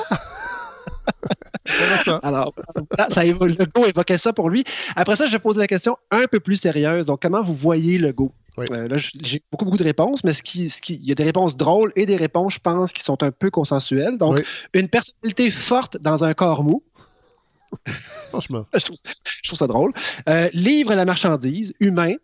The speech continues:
Speaker 2: euh, décideur, maintient le cap. Euh, faible, par contre, au niveau de la diversité des enjeux touchant les femmes. Ça, c'est revenu souvent.
Speaker 1: Ouais.
Speaker 2: Trop consensuel, mais je pense que le mot-clé qui est vraiment le plus revenu, c'est mononcle.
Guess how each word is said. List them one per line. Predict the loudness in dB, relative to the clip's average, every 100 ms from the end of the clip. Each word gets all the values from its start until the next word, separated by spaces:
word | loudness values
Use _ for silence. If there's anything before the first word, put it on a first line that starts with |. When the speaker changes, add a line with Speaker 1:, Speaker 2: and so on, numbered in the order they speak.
| _ -10
Speaker 2:
euh, | -8 -2
décideur, | 0 0 2 2 2 -2 0
maintient | 0 2 2 0
le | 0
cap. | -2 -4 -6 -20 -20 -20 -20 _ -6
Euh, | -4 -4 -6 -6 -8
faible, | -10 -10 0 2 2 2
par | 0 0
contre, | 2 2
au | 2
niveau | 0 0 0
de |
la | 0
diversité | 0 0 0 -2 -2 -2 0
des | -2 2
enjeux | 2 2 0
touchant | 0 -2
les | 0 -2
femmes. | -2 -2 -2
Ça, | -2
c'est | -4
revenu | -2 0 -2
souvent. | 0 0 0 -2 -4 -6
Speaker 1:
Ouais. | -6 -4
Speaker 2:
Trop | 0 2 4
consensuel, | 2 2 0 -2 0 2 2 2
mais | 0
je | 0
pense | 0 0 2
que | 2
le | 2
mot-clé | 2 2 2 0 -2 0
qui | 0
est | 0
vraiment | 0 0 0 0 -2 -4
le | -2 -4
plus | -4 -4 0 0 0
revenu, | 0 0 0 -2
c'est | -4 -6 0 2 0 -8 _ _ -10
mononcle. | -4 0 0 -2 -6 -12